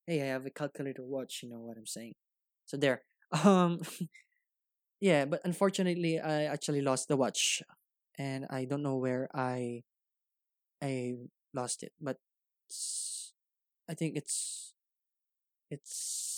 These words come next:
somewhere in the campus. I don't know where I, I, where I left the watch. No, shit happens. Anyway, um, the watch is,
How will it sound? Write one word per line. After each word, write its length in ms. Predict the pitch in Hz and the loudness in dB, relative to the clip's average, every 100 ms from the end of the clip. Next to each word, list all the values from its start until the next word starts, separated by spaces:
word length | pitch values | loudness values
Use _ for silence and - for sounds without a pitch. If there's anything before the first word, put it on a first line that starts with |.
| - | 0
somewhere 1300 | 170 180 180 175 151 165 165 156 156 151 151 151 147 _ _ _ _ _ _ _ _ _ _ _ _ | 2 2 2 0 0 4 4 4 2 2 0 -2 -6 _ _ _ _ _ _ _ _ _ _ _ _
in 80 | 165 | -2
the 60 | 151 | 0
campus. 460 | 139 123 135 - | 0 -2 -4 -6
I 60 | - | -4
don't 160 | 139 143 | -4 -2
know 120 | 131 | -2
where 440 | 131 127 123 120 - 143 | -2 -2 -4 -8 -6 -2
I, 60 | |
I, 40 | 143 - | -2 0
where 220 | - 160 147 | 6 8 8
I 80 | |
left 300 | 139 135 131 | 6 6 4
the 80 | 135 | 2
watch. 520 | 123 127 - - - - _ _ _ _ _ _ _ _ _ _ _ _ _ _ _ _ | 2 0 -2 -4 -4 -8 _ _ _ _ _ _ _ _ _ _ _ _ _ _ _ _
No, 300 | 135 117 113 _ _ _ _ _ _ | -8 -8 -10 _ _ _ _ _ _
shit 280 | - - - | -6 -4 -2
happens. 560 | 135 123 120 110 - - _ _ _ 185 | 0 -2 -2 -8 -12 -14 _ _ _ 2
Anyway, 400 | 185 170 156 143 _ _ _ - | 6 6 4 0 _ _ _ -2
um, 480 | 156 147 143 139 - _ _ _ _ | 2 2 0 -2 -10 _ _ _ _
the 160 | 160 214 | 10 10
watch 800 | 208 208 240 180 180 - - - _ | 12 12 12 12 12 6 6 2 _
is, 580 | 180 175 170 160 - | 8 10 8 6 0